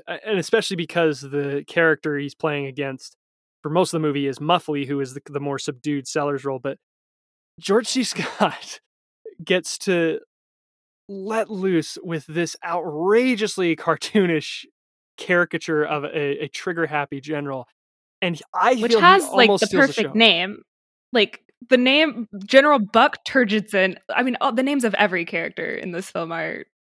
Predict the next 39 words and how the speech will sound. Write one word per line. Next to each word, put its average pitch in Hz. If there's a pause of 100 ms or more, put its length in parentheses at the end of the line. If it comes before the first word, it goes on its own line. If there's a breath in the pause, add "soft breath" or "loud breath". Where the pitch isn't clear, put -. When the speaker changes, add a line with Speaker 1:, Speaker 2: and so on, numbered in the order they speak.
(300)
Speaker 2:
perfection, 233
but 180 (200)
that 208
one, 196 (760)
so 180
good. -
Speaker 1:
Not 233
even 240
just 208
the 190
name, 175
but 160
the 147
persona 165
and 147
his, 147 (220)
I 170
mean, 165
you, 165
to 175
do 196
it, 214
you 175
have 170
to 147
pull, 175
like, 156
one 202
corner 196
of 175
your 156
mouth, 156
like, 147
all 156
the 175
way 170
up 160
to 160
the 143